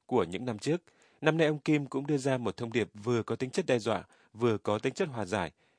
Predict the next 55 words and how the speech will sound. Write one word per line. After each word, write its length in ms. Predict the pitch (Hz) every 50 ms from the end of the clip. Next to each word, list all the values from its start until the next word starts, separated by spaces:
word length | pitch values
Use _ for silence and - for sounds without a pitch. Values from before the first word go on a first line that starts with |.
| _ -
cho 160 | - 120 110
thế 200 | - - 110 107
giới 200 | 95 101 104 104
bên 180 | 107 120 110 104
ngoài. 240 | 101 92 85 82 - _ _ _ _ _ _ _ _ _ _ _
Ông 140 | - 135
nói 100 | 120 131
rằng 180 | 135 131 117 101
Bắc 140 | 120 151 -
Triều 160 | - 120 104
Tiên 300 | - - 135 131 123 127
sẽ 360 | - - - 127 101 92 131 -
thực 160 | - 135 104 -
hiện 320 | 113 123 110 - - 110
điều 200 | 113 113 107 98
gọi 220 | 90 - 87 82
là 240 | 92 104 101 98 92 - _ - _ _ _
những 220 | 117 131 123 165
nỗ 100 | 175 180
lực 220 | 185 165 127 107 - _
rất 200 | - 120 196 196
tích 180 | - 220 208 -
cực 160 | 139 110 - _ _ -
để 280 | 120 123 113 104 92 85 -
cải 140 | - 113 92
thiện 200 | - - 127 -
quan 160 | - 123 110
hệ 200 | 107 107 110 82
với 200 | 67 92 104 101
Nam 180 | 110 117 117 107
Triều 180 | - - 107 92
Tiên 280 | - 120 117 107 104 98 - _ _
trong 180 | - 113 101
năm 120 | 101 98 95
mới. 240 | 95 95 95 123 143 - _ _ _ _ _ _ _ _
Nhưng 160 | 135 143 123
ông 180 | 139 139 127 120 -
cũng 260 | - 131 101 143 185 - - _ _ _ _ _ _
dùng 400 | 101 110 131 120 113 110 113 117
điều 300 | 123 120 117 110 107 95 - _ _ _
gọi 160 | 104 120 107
là 140 | 107 113 104 -
thảm 220 | - 110 98 90
họa 180 | 95 110 104 95
hạt 160 | 107 113 98 98
nhân 180 | 117 127 123
cực 220 | 117 - 123 107 -
kỳ 140 | - 98 92
to 140 | - 110
lớn 340 | 104 101 101 98 104 127 131
để 120 | 120 104 85
đe 140 | 76 95
dọa 160 | 98 87 - 60
nước 160 | 98 110 104
Mỹ. 240 | 107 101 98 127